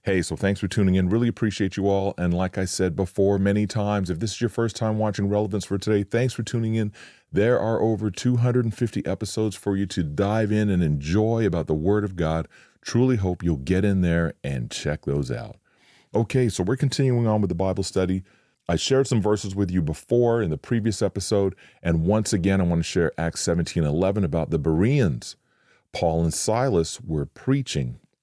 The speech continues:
in the synagogue. Okay, they went to the synagogue, they were preaching. Acts seventeen eleven. Now these people were more noble-minded than those in Thessalonica, for they received the word with great eagerness,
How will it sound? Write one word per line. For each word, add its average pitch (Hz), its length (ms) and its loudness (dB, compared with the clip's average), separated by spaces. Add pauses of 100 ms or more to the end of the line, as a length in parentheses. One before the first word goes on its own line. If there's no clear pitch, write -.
(680)
in 101 180 4
the 120 80 4
synagogue. 113 720 0 (680)
Okay, 85 220 2
they 85 120 4
went 98 200 2
to 156 80 -2
the 135 100 0
synagogue, 110 540 0
they 87 80 4
were 82 100 2
preaching. 73 580 -2 (300)
Acts 85 300 -2
seventeen 90 500 0
eleven. 95 460 2
Now 82 180 0
these 107 240 0
people 117 340 -2
were 95 140 4
more 110 320 4
noble-minded 147 840 0
than 127 160 2
those 127 280 0
in 123 80 -2
Thessalonica, 117 760 -2
for 82 180 0
they 80 140 2
received 107 540 0
the 160 80 2
word 104 340 2
with 90 180 -2
great 90 280 0
eagerness, 71 520 -2